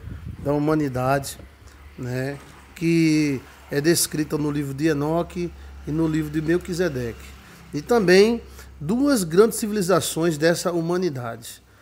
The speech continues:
A primeira civilização, chamada de Velho Mundo, Velho Mundo que pereceu, né, com o dilúvio, e nós agora, bichinho, que nascemos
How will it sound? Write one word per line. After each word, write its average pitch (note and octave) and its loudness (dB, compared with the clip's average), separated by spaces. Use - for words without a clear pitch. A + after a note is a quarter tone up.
A C3+ -8
primeira D3+ 0
civilização, D3+ -2
chamada C#3 -2
de C3+ -6
Velho D3+ 0
Mundo, E3+ -2
Velho F#3+ 4
Mundo F#3+ 0
que G3 -8
pereceu, D3+ 0
né, C3+ -4
com C#3+ -2
o C#3+ -6
dilúvio, F3 -2
e A#3+ -2
nós F3 2
agora, D#3 0
bichinho, D3+ -4
que D3 -6
nascemos D#3 -4